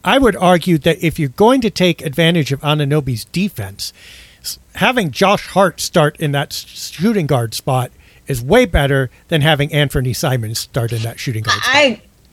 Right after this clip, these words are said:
Speaker 2: I'm not, uh, mad about that. I don't know that Ant would come off the bench, but I don't wanna lose him.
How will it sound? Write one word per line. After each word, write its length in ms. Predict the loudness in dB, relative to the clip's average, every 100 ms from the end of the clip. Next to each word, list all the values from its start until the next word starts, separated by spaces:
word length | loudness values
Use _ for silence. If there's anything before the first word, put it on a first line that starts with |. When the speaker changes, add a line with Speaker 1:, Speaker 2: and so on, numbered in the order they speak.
| _
Speaker 2:
I'm 260 | 0 2 4
not, 360 | 4 4 2 -2
uh, 420 | -8 -6 -4 0
mad 340 | 0 2 2
about 340 | 4 4 4 4
that. 360 | 4 4 2 2
I 180 | 2 2
don't 300 | 2 2 4
know 180 | 4 4
that 140 | 2
Ant 220 | 0 -2
would 100 | -4
come 200 | -4 0
off 180 | 0 0
the 80 | -2
bench, 340 | 0 0 0
but 80 | 2
I 80 | 4
don't 140 | 4
wanna 160 | 2 0
lose 240 | 0 0
him. 300 | 0 -2 -6